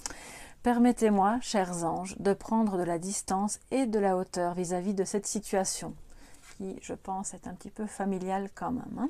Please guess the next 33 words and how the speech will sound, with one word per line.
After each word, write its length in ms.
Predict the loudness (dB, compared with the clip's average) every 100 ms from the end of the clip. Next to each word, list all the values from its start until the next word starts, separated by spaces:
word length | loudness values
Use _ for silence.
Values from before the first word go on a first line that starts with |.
| -6 -16 -18 -16 -18 -18 -20 -20 -20 -20 -20 -20 -2
Que 120 | 2 6
je 120 | 6
puisse 300 | 4 2 4
avoir 300 | 6 6 6
une 300 | 2 4 8
nouvelle 380 | 8 8 6 4
perception 920 | 4 2 2 0 0 -4 -4 -2 -4
sur 260 | -8 -6 -6
ce 80 | 0
qui 140 | 2
me 160 | 2 0
trouble. » 640 | -10 -2 0 0 -2 -4 -12 -20 -20 -20 -16 -14 -14 -18 -20 -20 -20 -20 _ _ -18 -14 -12 -14 -16 -16 -12
Voilà. 240 | -12 -12 -16 -20 -20 -16
Alors, 100 | -12
je 60 |
vous 60 | -8
laisse 220 | -8 -8
le 100 | -10
temps 280 | -8 -8 -6
de 100 | -8
regarder 500 | -10 -10 -8 -8 -8
ça, 400 | -4 0 0 -2 -10 -10
de, 320 | -8 -8 -8
de 120 | -6
l'intégrer 760 | -4 -6 -6 -8 -8 -8 -8 -8
aussi. 340 | -10 -12 -8
Vous 160 | -8 -8
pouvez 340 | -10 -8 -6
repasser 560 | -6 -6 -6 -8 -6 -4
en 120 | -2
arrière 460 | -4 -4 -6 -8 -10
<laughs> 40 |
pour, 220 | 2 2